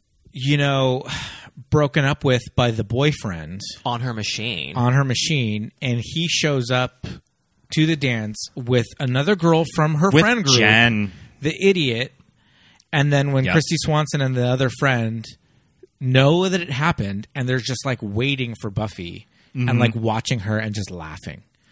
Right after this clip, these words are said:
Speaker 3: Yeah.
Speaker 1: And it's like, are you, aren't you friends? Like, I don't get it. Like, why? That's so weird. It's like, okay, you guys are supposed to be friends. It's like, obviously they don't give a shit about each other at all. Like, they don't, they're not really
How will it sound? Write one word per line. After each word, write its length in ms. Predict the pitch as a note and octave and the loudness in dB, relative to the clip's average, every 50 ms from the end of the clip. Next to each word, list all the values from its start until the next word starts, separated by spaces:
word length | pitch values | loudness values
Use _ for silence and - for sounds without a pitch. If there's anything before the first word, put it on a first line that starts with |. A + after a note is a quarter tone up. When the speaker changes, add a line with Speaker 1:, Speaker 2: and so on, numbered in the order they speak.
| _ _ | _ _
Speaker 3:
Yeah. 180 | - G2 F2+ D#2+ - - - | -4 -4 -4 -4 -8 -12 -8
Speaker 1:
And 120 | - E3+ | -6 -4
it's 140 | F3+ - - | -4 -4 -2
like, 400 | G#3 G#3 G#3 F#3+ - - - - _ _ _ _ _ _ _ _ _ _ _ _ _ _ _ _ _ _ _ _ _ _ _ _ _ _ _ _ _ _ _ _ _ _ _ _ _ | -2 -2 -2 -2 -4 -10 -16 -16 _ _ _ _ _ _ _ _ _ _ _ _ _ _ _ _ _ _ _ _ _ _ _ _ _ _ _ _ _ _ _ _ _ _ _ _ _
are 140 | - A3 C#4+ | 4 4 4
you, 400 | D#4 F4 F#4+ F#4 - - - - - - | 4 4 0 -4 -6 -10 -16 -18 -8 -4
aren't 280 | - A3+ C#4+ D#4+ D#4+ - | -2 -2 -2 -2 -6 -8
you 120 | - - F4 - - | -10 -10 -12 -4 0
friends? 380 | F3 E3 F#3 A3 C4 E4 F4+ E4+ F4 | 2 4 4 4 2 0 -4 -2 -2
Like, 180 | D4 A3 F#3 | 0 0 0
I 140 | G3+ F3 - | 0 0 0
don't 240 | A#3+ C4+ B3+ G#3 F3+ | 0 -2 -2 -6 -6
get 260 | - C#3+ D3 F#3 B3 | -2 0 2 2 2
it. 100 | B3 - | 0 0
Like, 240 | D#3 E3 E3 D#3+ - | 0 0 0 0 -2
why? 520 | D#3 D3+ D3 D#3 D#3 E3+ F#3 F#3+ G#3 G3+ - - D3 - - | -6 -4 -2 -2 0 2 2 2 0 0 -4 -8 -12 -12 -10
That's 260 | _ E3 D#3 - - - | _ -10 -8 -6 -2 0
so 140 | F#3+ F#3 | 0 2
weird. 500 | F3+ E3+ D3 C3+ D3 E3 F3+ E3+ C#3 A#2 | 2 0 -2 -2 -2 0 0 0 0 -2
It's 160 | A2 G#2+ - - | -4 -8 -8 -8
like, 160 | B2 A#2+ - | -8 -8 -8
okay, 280 | D3 C#3+ - - B2+ | -10 -10 -6 -4 -4
you 120 | A#2+ A#2+ A#2+ | -2 -2 -2
guys 200 | C3+ C#3 D3 C#3+ | -2 -4 -4 -4
are 60 | D3 C3+ | -6 -6
supposed 380 | - - A#2 - B2+ B2+ - | -8 -8 -6 -6 -6 -6 -6
to 60 | - B2 | -6 -6
be 100 | A#2 G#2 - | -8 -8 -6
friends. 340 | - A#2+ A#2+ A#2+ A#2+ A#2+ A#2+ | -4 -4 -2 -2 -4 -6 -10
It's 140 | A2+ - - | -12 -10 -10
like, 160 | A#2 A2 - - - - - - - _ | -10 -10 -12 -16 -20 -20 -20 -20 -10 _
obviously 520 | - D#3 - G#3 A3 A#3+ G3 - F3+ E3 D#3 | 0 2 2 4 4 2 2 2 2 2 2
they 140 | C#3+ D3 | 2 2
don't 240 | C#3 C#3 C#3 C#3 - - _ _ A#2+ | 2 2 0 -2 -4 -10 _ _ -8
give 180 | A2+ B2 A#2+ | -6 -4 -2
a 60 | A#2+ A#2 | -2 -2
shit 240 | - - A#2 A2+ | -2 -2 -4 -4
about 360 | A#2 G#2+ G#2+ G2+ G#2 G2+ - - _ _ _ _ _ - | -6 -8 -8 -8 -8 -10 -12 -14 _ _ _ _ _ -14
each 220 | A#2 G#2 - - | -12 -10 -6 -6
other 200 | A2+ G#2 G#2 G2 | -6 -4 -6 -6
at 120 | F#2 F2+ | -8 -10
all. 260 | F2 F2+ F2+ - - - | -12 -12 -14 -14 -16 -16
Like, 180 | - G2 G2 - | -14 -14 -12 -10
they 140 | - A2 G#2+ | -10 -8 -8
don't, 180 | A2 A2+ - - - | -8 -8 -10 -12 -8
they're 140 | C3+ B2+ B2 B2 | -6 -4 -2 -2
not 280 | C3 C3+ C#3 B2 A2 G#2+ | -2 -2 -2 -4 -4 -2
really 260 | A#2 B2 A#2+ A2+ | -2 -2 -2 -2